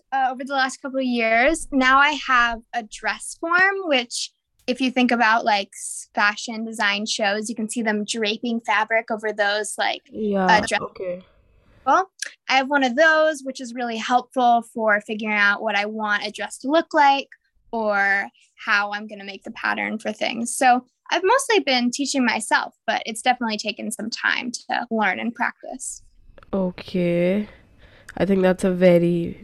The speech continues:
Speaker 2: good question to start. Okay, I'm gonna say thank you for being on my podcast. Like, you are the f-, very first person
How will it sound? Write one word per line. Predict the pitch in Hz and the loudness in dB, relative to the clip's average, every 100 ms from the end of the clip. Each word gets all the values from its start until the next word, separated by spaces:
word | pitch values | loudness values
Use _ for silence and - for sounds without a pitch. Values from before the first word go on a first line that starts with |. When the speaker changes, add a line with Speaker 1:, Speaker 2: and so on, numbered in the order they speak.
| 202 | -10
Speaker 2:
good | - 175 175 | 0 2 2
question | - 165 175 - 196 | 4 4 4 2 2
to | 185 | 2
start. | - - 175 185 - - | 0 0 0 0 -6 0
Okay, | 214 175 - - | 2 2 -2 -6
I'm | - 214 226 | 2 6 8
gonna | 254 403 403 - - - - _ | 10 8 6 0 -14 -20 -20 _
say | - 220 202 214 | -2 4 4 4
thank | 214 185 190 | 2 0 2
you | 214 254 302 | 2 0 -2
for | - - 202 | -12 -6 -4
being | 190 190 185 | 0 2 4
on | 185 | 6
my | 185 185 | 6 4
podcast. | 175 170 - 180 214 - | 2 2 4 4 4 2
Like, | 185 185 | 2 2
you | 196 196 | 0 4
are | 196 190 | 6 6
the | 190 202 196 - | 6 4 4 2
f-, | - - - | -6 -16 2
very | 196 185 190 | 8 8 6
first | 190 - 185 180 | 2 4 4 4
person | - 185 - 196 294 | 2 2 2 0 -2